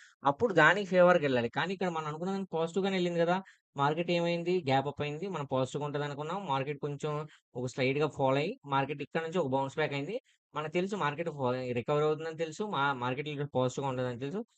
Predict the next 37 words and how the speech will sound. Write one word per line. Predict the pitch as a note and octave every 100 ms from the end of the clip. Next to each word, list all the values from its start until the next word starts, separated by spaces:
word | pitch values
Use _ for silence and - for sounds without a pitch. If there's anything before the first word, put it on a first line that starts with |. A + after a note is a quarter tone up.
| _ _
కానీ | C#3 C3+ D#3+ F#3
ఇక్కడ | E3 E3+ E3+
మార్కెట్ | D#3+ D#3+ E3+
అనేది | F3+ G3+
ఒక | E3+ D#3+
స్-, | - - A#2+
స్లైడ్‌గా | - C#3 C#3+ D3+
ఫాలో | D3+ C3+
అయింది. | C#3+ D3 E3+
కానీ | E3+ E3+
ఈరోజు | E3 D3+ C#3+
మార్కెట్ | C3 D3 E3
వన్ | C3+ C#3
డే | F3
క్యాండిల్ | F3 E3 D#3
గా | D3+
చూస్తే | B2+ - A#3 - _ _
ఒక | C3+ C#3+
డోజీ | C3+ D3 D3+
క్యాండిల్ | F3 D#3+ D3+
గా | C#3
నిలిచింది. | B2+ A#2+ B2+ F3+
So | E3+ D#3
ఈ, | C3+ C3
ఈ | C#3+ D#3+
క్యాండిల్ | D3+ D#3+ F3
బట్టి | F3 F3
మీరు | F3 D#3+
అర్థం | B2+ D3+
చేసుకోవాల్సింది | E3+ E3 D#3+ C#3+
ఏంటంటే | C#3 E3 A#3+ _ _ _
రేపైతే | C#3 C3+ E3 E3 E3 G#3
ఒక | E3+
మొమెంటమ్ | C#3+ C#3+ E3+ F3
ఉండబోతుంది | D3+ D3+ D3 C3+
సార్. | F3+ G3+
అది | C3